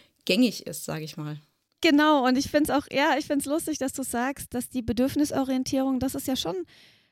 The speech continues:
Speaker 2: finde ich, ein präsentes Thema, finde ich auch total schön, dass das immer, ich glaub, von immer mehr Menschen auch so wahrgenommen und gelebt wird. Und es endet tatsächlich häufig so am Esstisch.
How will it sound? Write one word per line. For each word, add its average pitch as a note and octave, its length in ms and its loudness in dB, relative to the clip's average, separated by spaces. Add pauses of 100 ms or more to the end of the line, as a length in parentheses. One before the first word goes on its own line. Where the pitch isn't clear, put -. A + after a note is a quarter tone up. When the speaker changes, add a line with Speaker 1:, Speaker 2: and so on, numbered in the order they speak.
(420)
Speaker 2:
finde C#4 280 2
ich, - 80 -4
ein B3+ 240 0
präsentes B3 540 2
Thema, E4 320 4
finde B3+ 180 2
ich B3 100 -2
auch A3+ 60 0
total C4+ 320 2
schön, B3+ 340 4 (180)
dass A#3+ 220 0
das - 360 -2 (200)
immer, A#3+ 480 4 (440)
ich - 120 -6
glaub, B3 160 2
von A#3 120 4
immer C#4 200 6
mehr A3+ 180 4
Menschen B3+ 420 2
auch C4 160 0
so B3 260 2
wahrgenommen B3+ 500 2
und A3+ 120 0
gelebt G#3 480 0
wird. D4+ 300 -2 (500)
Und C4 340 4 (120)
es - 200 4
endet D4+ 360 4
tatsächlich C4 580 -2
häufig C#4 400 2
so C4+ 140 2
am B3 160 2
Esstisch. - 600 0